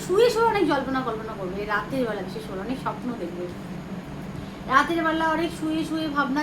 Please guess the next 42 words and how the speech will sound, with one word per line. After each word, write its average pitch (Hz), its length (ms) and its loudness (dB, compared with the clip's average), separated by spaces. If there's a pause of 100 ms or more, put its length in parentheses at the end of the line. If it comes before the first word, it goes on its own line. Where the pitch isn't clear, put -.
চিন্তা 294 280 0
করবে 294 260 -2
তোমার, 294 180 0
বিশেষ 311 220 -4
করে 415 120 -4 (420)
যখন 302 240 2 (100)
সে 466 80 2 (160)
ফ্রি 392 160 4 (140)
টাইম 233 160 0 (100)
থাকবে, 190 220 -6 (120)
ফ্রি 349 140 4 (120)
টাইম 330 160 2 (100)
পাবে, 302 180 0 (100)
যখনই 349 360 0
সে - 80 -2 (100)
ফ্রি 311 120 0 (120)
টাইম 320 240 2
পাবে 302 220 0 (440)
সে 320 100 -2 (180)
তখনই 330 380 4
তোমার 294 280 2
কথা 285 200 0
তার 359 120 2 (260)
অটোমেটিক 285 420 0 (120)
মনে 254 160 0 (100)
পড়বে। 214 260 0 (360)
আচ্ছা, 285 160 0 (100)
ঘুমোতে 330 440 4
যাওয়ার 320 200 4 (120)
আগে 285 140 0 (100)
তোমার 320 240 0
কথা 330 140 2 (160)
প্রবল 294 300 0
পরিমাণে 339 320 0 (100)
মনে 320 160 2 (120)
পড়বে 320 280 0 (480)
এবং 262 140 4 (120)
ঘুম 330 140 6 (160)
থেকে 349 160 2 (100)
উঠে 339 160 0 (100)
ফার্স্ট 349 300 4 (100)
তোমার 320 220 2